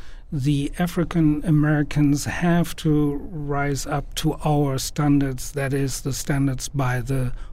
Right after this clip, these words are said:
whites. And that is very disturbing, uh, to say the very least. And yet I find it worthwhile,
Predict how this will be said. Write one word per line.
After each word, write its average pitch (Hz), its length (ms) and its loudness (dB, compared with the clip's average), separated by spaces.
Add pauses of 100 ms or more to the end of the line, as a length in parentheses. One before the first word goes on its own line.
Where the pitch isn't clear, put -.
whites. 120 720 -2 (500)
And 175 200 4
that 185 100 6
is 165 140 6
very 160 260 8
disturbing, 143 800 4 (260)
uh, 147 320 0
to 151 140 -2
say 147 220 0
the 131 120 0
very 135 360 0
least. 143 580 2 (720)
And 160 240 4
yet 185 400 2
I 175 80 2
find 160 840 4
it 156 200 2
worthwhile, 147 1040 2